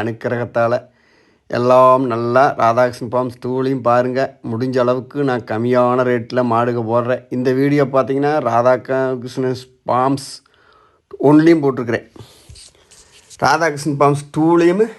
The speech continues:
இந்த வீடியோ பாருங்க, ஆதரவு கொடுங்கள். ராதாகிருஷ்ணன் ஃபார்ம்ஸ் டூலையும் எப்பவுமே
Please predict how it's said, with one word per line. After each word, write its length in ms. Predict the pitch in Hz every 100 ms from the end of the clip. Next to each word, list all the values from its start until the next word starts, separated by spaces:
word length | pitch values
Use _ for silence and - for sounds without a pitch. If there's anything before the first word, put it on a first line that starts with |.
| _
இந்த 120 | 139 127
வீடியோ 240 | 143 143 139 127
பாருங்க, 320 | 131 131 135 160 - - 117
ஆதரவு 320 | 123 123 127 113
கொடுங்கள். 360 | 120 131 131 143 139 - _ _ _ _ _ _ -
ராதாகிருஷ்ணன் 520 | 135 147 147 139 143 143
ஃபார்ம்ஸ் 220 | 143 143
டூலையும் 420 | 147 151 156 156 165 147
எப்பவுமே 340 | 123 139 147